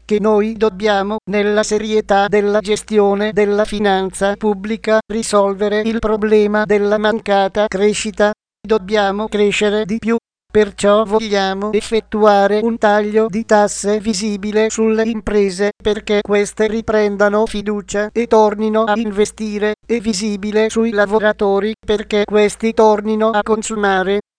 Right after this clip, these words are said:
E come le dicevo, siamo convinti, concentrando gli interventi, di avere le risorse per poterlo fare.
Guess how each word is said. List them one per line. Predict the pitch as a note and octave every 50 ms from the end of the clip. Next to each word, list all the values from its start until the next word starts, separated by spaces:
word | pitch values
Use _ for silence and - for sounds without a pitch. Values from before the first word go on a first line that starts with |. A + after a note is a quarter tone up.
| _ _ _ _ _
E | - A3+ A#3+
come | - G#3 G#3 G#3 G3+ G#3+ A3
le | F#3 G#3 G#3+
dicevo, | G3+ A3+ A3+ - - A3+ A3 A3 G#3 F#3+ G#3 A3 A3+
siamo | - - G#3 G3+ G3+ G3+ G3+ G#3 G#3
convinti, | G#3 A3 A3 A#3 A3 A3+ A#3 A3 G#3+ G#3 - - A3 A#3 - _
concentrando | - A3 G#3+ A3 G#3 - G#3 G#3+ A3+ - G#3+ G3+ G3 G3 G3 G3 F#3+ G3+ G#3 G#3+
gli | G3 G3+ A3 A3 A3
interventi, | A#3 G#3+ - A3 G#3 G3+ G3+ G#3 G#3+ G#3 G3+ G3+ F#3 - A3 A#3 A3+
di | - F3 G3 A3+
avere | G#3 G#3 G3 A3 G#3 G#3 G3+ G3 G#3 G#3
le | F#3+ G#3
risorse | G#3+ G3+ A3+ A3 - A3 G#3 G#3 G3+ G3 - - G3+ G#3
per | G#3+ G3+ G#3 G#3+
poterlo | G#3 A3+ A3 - A3+ A3 G#3+ G#3+ G3+ G#3 G#3 G#3+ A3+
fare. | A3 - G#3 G3+ G3+ G3 G#3